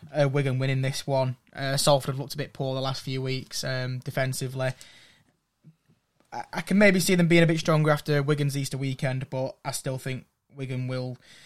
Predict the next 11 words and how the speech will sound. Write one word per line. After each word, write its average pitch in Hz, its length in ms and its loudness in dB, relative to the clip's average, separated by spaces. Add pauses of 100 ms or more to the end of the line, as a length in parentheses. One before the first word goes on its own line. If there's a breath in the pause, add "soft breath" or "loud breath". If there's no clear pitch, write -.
(180)
be 135 80 -4
quite 139 300 4
comfortable, 131 420 -4
so - 80 -2
I'm 135 60 2
gonna 135 100 0
go 135 100 0
with 127 140 0
Wigan 135 220 0
by 131 160 -2
fourteen. 123 540 -8